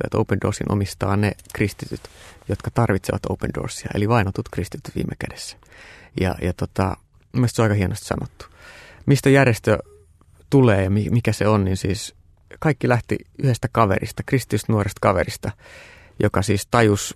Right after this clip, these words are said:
vuonna tuhat yhdeksänsataaviisikymmentäviisi, että, että tuon rautarisipun takana on niinku todella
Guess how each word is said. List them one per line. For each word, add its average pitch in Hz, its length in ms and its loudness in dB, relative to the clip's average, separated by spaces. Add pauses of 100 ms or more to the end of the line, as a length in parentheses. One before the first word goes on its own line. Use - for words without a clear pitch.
vuonna 104 200 2
tuhat 104 220 0
yhdeksänsataaviisikymmentäviisi, 98 1000 0
että, - 300 -12
että - 180 -10
tuon 107 140 0
rautarisipun 104 560 -2
takana 95 340 -2
on 101 160 -2
niinku - 280 -4 (360)
todella 98 340 2